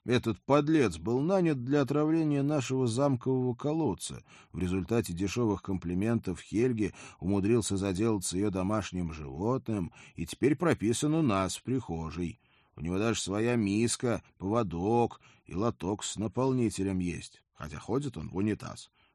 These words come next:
Мэтью бы так никогда не сумел. «Забавно», — вслух произнёс я, когда воображение представило мне долговязого пажа с мандолиной в собачьей будке на цепи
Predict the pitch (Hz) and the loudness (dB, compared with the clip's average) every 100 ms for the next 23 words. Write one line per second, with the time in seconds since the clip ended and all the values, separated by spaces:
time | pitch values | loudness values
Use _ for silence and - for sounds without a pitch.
0 | - 110 196 117 87 - 67 - 110 120 | -4 2 4 2 -2 -6 -10 -2 -2 0
1 | 127 120 123 120 95 85 - 82 78 53 | 0 0 0 0 0 -2 -6 -6 -8 -12
2 | _ _ _ - - - - - - _ | _ _ _ -20 -20 -20 -20 -20 -20 _
3 | _ _ 101 196 170 247 240 220 110 - | _ _ 0 4 6 6 6 6 4 0
4 | - 110 135 - 107 113 107 104 - 98 | -8 0 0 0 2 2 2 0 -2 -2
5 | 151 117 98 101 95 101 92 90 120 135 | 0 -2 -2 -2 -2 -2 -2 -2 -2 0
6 | 117 90 90 - - 110 101 98 98 101 | 0 -2 -6 -4 -2 0 0 0 0 0
7 | 95 92 92 107 110 90 92 90 85 85 | -2 -2 -2 0 0 0 -4 -4 -6 -4
8 | 104 95 - 71 78 80 90 131 117 104 | -4 -4 -6 -8 -8 -4 -2 0 2 0
9 | 78 - _ - 82 95 101 - 87 78 | -2 -12 _ -12 -6 -2 -2 -4 -6 0
10 | 131 123 - 85 85 - 76 107 117 | 0 -2 -4 -6 -6 -8 -4 0 0